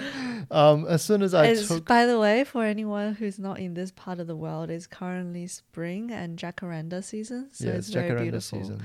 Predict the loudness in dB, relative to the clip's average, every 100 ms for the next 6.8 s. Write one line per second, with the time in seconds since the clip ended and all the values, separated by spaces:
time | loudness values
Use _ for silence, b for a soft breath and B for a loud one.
0 | -12 -6 -4 -2 -4 -4 -4 -6 -6 -8
1 | -10 B B B -10 -8 -6 -10 -8 -4
2 | -2 0 0 0 -2 -4 -6 -6 -6 -6
3 | -6 -6 -4 -2 -2 -4 -6 -4 -2 -2
4 | -4 -10 B B -8 -4 -4 -4 -6 -2
5 | -2 -2 -6 -8 -10 -10 -10 -8 -6 -6
6 | -10 -14 _ _ -12 -10 -8 -10